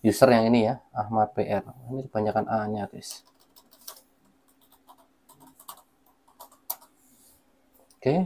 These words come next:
nah ini sudah ya. Eh, sekarang kita akan masuk ke rootnya ya, sudo su cd. Nah, kita coba update terlebih dahulu. Eh, sebelumnya ini saya besarkan dulu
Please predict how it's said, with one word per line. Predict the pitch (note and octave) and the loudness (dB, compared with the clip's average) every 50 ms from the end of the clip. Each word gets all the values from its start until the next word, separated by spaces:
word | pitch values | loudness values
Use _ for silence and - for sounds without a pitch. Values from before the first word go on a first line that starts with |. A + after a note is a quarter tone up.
| - | -2
nah | A#2+ A2 G#2+ G#2+ | -2 -2 0 0
ini | A2+ A#2+ C3 | 0 -2 -2
sudah | - - - C3+ B2+ | -2 2 4 6 6
ya. | A#2+ A2+ B2+ - - _ _ _ - _ _ _ - - - - - | 8 6 4 4 0 _ _ _ -20 _ _ _ -20 -20 -18 -4 4
Eh, | - A#2 A#2 B2+ C3 | 8 10 10 10 8
sekarang | - - - D3+ E3 F3+ F#3 F#3 F3+ F3+ F#3 F3+ E3 D3+ - - | 6 6 8 8 10 10 8 8 8 6 6 4 2 -2 -4 -2
kita | C#3 C#3 - - - D#3 - - C#3 C3+ - | -2 -2 2 6 6 6 8 8 4 4 2
akan | - - - D#3 D#3 D#3 D#3+ D#3 | 2 4 6 8 8 8 6 2
masuk | D3+ C#3+ C#3 - C#3+ - - | 0 0 2 0 -2 0 4
ke | - C3+ C3+ C3+ C3+ C3+ C3+ C#3+ C3+ - _ _ _ _ - - - _ _ _ | 8 10 10 12 10 10 8 4 0 -8 _ _ _ _ -20 -20 -20 _ _ _
rootnya | - - C3+ C3 - C#3+ C#3+ B2+ | 4 6 6 6 6 6 8 8
ya, | G#2+ G#2+ A#2 C3 | 8 8 6 2
sudo | - - A2+ - - A2 G#2+ - | 0 -4 -6 -2 0 0 0 2
su | - B2 C3+ E3+ F#3 - _ _ - - _ - _ - _ _ - - _ _ _ _ _ _ _ _ _ _ _ _ - - - - - _ _ _ _ _ _ _ _ _ | 2 2 2 2 0 -6 _ _ -20 -20 _ -20 _ -20 _ _ -20 -20 _ _ _ _ _ _ _ _ _ _ _ _ -12 -12 -12 -12 -20 _ _ _ _ _ _ _ _ _
cd. | - - - - A2 - - - A#2+ C3+ E3 E3+ - - - - - _ _ _ _ _ _ _ _ - | -20 -14 -6 -6 -6 -6 -4 -2 -2 -2 -2 -4 -8 -8 -10 -10 -10 _ _ _ _ _ _ _ _ 4
Nah, | - A2+ A2 | 4 4 6
kita | - C#3 - D#3+ E3 | 6 8 8 8 8
coba | - E3+ - - - C3+ A#2+ B2+ | 8 4 4 6 6 6 8 6
update | B2+ - - C3+ B2+ - | 4 2 2 0 0 2
terlebih | - B2 A#2+ B2 B2 - - - | 0 -2 -2 -2 -4 -6 -10 -8
dahulu. | - - - C#3 - C3+ | -8 -6 -6 -8 -12 -8
Eh, | - - B2+ C3+ C#3 C#3+ C#3 | -2 2 4 4 4 4 2
sebelumnya | - - - B2+ A#2 B2 C3+ C#3 C#3 | -2 -2 2 2 4 4 4 4 4
ini | C#3 D3 D3+ D#3 D#3 D#3 D#3 D#3 | 2 2 0 0 0 0 -2 -4
saya | D#3 - - B2 A#2 | -4 -2 0 0 0
besarkan | A#2 - A2 G#2+ - - A#2 - - A#2+ A#2+ | 2 2 0 0 2 2 2 2 4 2 2
dulu | A#2+ - A2+ A2+ A#2+ D3 | 2 2 2 2 2 2